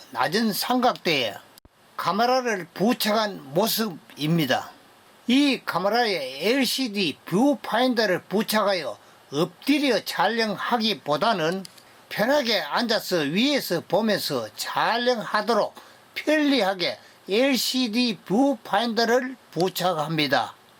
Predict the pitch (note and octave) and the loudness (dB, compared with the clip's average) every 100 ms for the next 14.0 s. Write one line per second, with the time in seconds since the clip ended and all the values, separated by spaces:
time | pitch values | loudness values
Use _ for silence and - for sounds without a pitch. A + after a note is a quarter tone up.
0 | - A3+ C4+ A#3 C4+ A3 G#3 D3+ - G#3+ | -4 0 2 0 -2 -2 -2 -2 0 2
1 | C#4+ F#3+ - G#3 A#3+ G#3 D#3+ B2 - - | 2 0 -2 0 0 -2 -2 -4 -4 0
2 | A3 C4 C4+ A#3+ F3 A#2 C3 F#3 A#3 B3+ | 0 0 2 0 0 -2 0 0 0 -4
3 | - - A#3 A3+ F3 A2 - - - - | -6 -2 0 2 0 -2 -8 -20 -20 -16
4 | - A3+ C4+ B3+ - - A3+ B3+ A3+ F#3 | 0 2 2 0 -4 0 2 2 0 0
5 | C#3 - C#3 E3+ A#3 G#3 G#3 F#3 A2 - | -2 -4 -2 0 0 0 0 0 -6 -12
6 | - - - - E3+ G3 B3 C4+ - - | -20 -20 -12 -4 0 2 4 2 0 -6
7 | D3 A3+ - - B3 A#3 G3+ C3 - G#3+ | -2 -2 -2 0 0 2 0 -2 -2 0
8 | B3 C4 A#3+ F3 A#3 A3 D#3+ D3 G3+ B3 | -2 0 -2 0 -2 -2 -4 -2 2 4
9 | B3+ G3+ B2+ - - - A#2+ C#3+ E3 G3 | 2 0 -4 -8 -20 -14 -2 0 0 2
10 | G#3+ E3 A2+ - - - - - - C#3 | 2 0 -2 -10 -20 -20 -20 -20 -12 -2
11 | F#3 B3+ C4 C4 F#3 A3 G#3+ G3 D3+ B2+ | 0 2 2 0 2 -2 0 -2 -2 -4
12 | - F#3+ A#3+ D4+ D4 A3 - D#3 G3 B3 | -2 0 2 4 2 0 0 2 2 0
13 | A#3 E3 - E3+ A#3+ - B3+ B3 B3 B3+ | -4 -4 -2 0 0 -2 2 4 4 -2